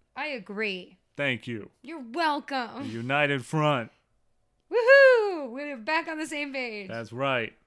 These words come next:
Speaker 1: Uh.
Speaker 2: The Monstars bullying Michael Jordan was hilarious. Because
Speaker 1: Because it's barely bullying.
Speaker 2: Yeah, apparently, I mean, he loves gambling. He's competitive as hell. It doesn't take much to get Michael Jordan to play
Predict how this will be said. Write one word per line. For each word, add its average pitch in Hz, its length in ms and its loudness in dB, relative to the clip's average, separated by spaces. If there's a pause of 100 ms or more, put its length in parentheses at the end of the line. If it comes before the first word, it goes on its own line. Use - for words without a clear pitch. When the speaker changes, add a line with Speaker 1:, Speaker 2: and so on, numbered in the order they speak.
(240)
Speaker 1:
Uh. 294 600 -12
Speaker 2:
The 120 140 -6
Monstars 175 800 -6
bullying 131 600 -4
Michael 113 380 -6
Jordan 107 560 -8
was 104 380 -14 (340)
hilarious. 110 920 -10 (140)
Because 165 400 -4
Speaker 1:
Because 392 200 -2
it's 277 200 -6
barely 392 640 -4
bullying. 277 800 -8 (140)
Speaker 2:
Yeah, 147 280 0
apparently, 185 580 -2 (280)
I 131 80 -6
mean, 127 160 0
he 120 80 0
loves 110 260 -4
gambling. 104 480 -2
He's 107 160 -8
competitive 107 520 -6
as 98 120 -16
hell. 110 260 -6 (380)
It 311 220 -6
doesn't 320 280 -4
take 208 220 -2
much 196 320 -4
to 147 80 -4
get 147 340 -4 (100)
Michael 143 300 -6
Jordan 131 320 -6
to 117 60 -10
play 127 480 -4